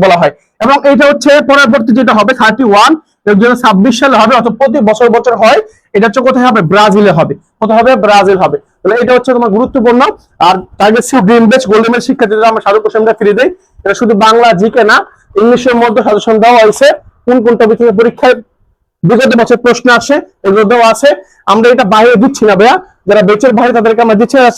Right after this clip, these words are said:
যারা ব্যাচের মধ্যে আছে তাদেরকে আমরা দিচ্ছি আর কি। ঠিক আছে ভাইরা, প্রিপারেশন নাও। কোপ সম্মেলনের মতন খেলাধুলা পাঠগুলো প্রতি বছর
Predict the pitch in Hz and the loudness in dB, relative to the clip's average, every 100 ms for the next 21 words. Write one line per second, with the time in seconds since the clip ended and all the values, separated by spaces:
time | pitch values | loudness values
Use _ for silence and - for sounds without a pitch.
0 | - 185 190 180 - 160 180 233 220 202 | -2 2 2 0 -2 -2 0 0 2 0
1 | 226 190 170 165 156 165 165 135 123 139 | 0 0 -2 -2 -2 -2 -4 -6 -6 -10
2 | _ _ 208 240 247 240 254 269 - _ | _ _ -4 -2 0 2 2 2 -2 _
3 | - 233 226 240 233 240 247 262 359 _ | -6 -2 0 0 0 0 2 0 -2 _
4 | _ 247 240 - 240 240 233 240 240 220 | _ -2 0 0 2 2 2 2 2 0
5 | 233 247 247 214 226 226 339 - 208 190 | 0 -2 0 0 2 2 0 2 0 0
6 | 240 233 214 220 214 | 0 0 -2 0 0